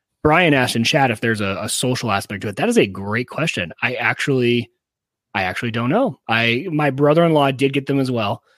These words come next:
So <laughs> because that link, like I said, it was kind of an unrestricted link. It was like, "Oh, hey, you bought new clubs. Sweet. Here, we're gonna ship you sensors."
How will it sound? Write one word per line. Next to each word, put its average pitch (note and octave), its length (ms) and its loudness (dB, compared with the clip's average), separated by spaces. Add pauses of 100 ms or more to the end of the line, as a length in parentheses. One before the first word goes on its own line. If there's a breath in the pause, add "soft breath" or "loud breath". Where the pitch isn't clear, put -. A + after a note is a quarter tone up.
(220)
So C3 300 2
<laughs> C#3 260 -4
because F3 380 0
that D3+ 240 0
link, E3 320 2
like C3+ 120 -4
I A#2+ 100 -2
said, - 180 -2
it C3 40 -2
was A#2 80 -6
kind F#3 120 -4
of G3+ 80 2
an B2 140 -4
unrestricted B2+ 580 -6
link. G#2+ 240 -6
It C3 40 -2
was A#2 100 -6
like, A#2 140 -6
"Oh, G#3 100 4
hey, G3+ 180 2
you D3 160 0
bought F3 160 4
new F3 80 0
clubs. F3 320 2
Sweet. G3+ 220 0
Here, C#3 240 -2
we're B2 140 -6
gonna D3 100 -2
ship E3+ 200 -4
you D3+ 60 -4
sensors." D3 420 -2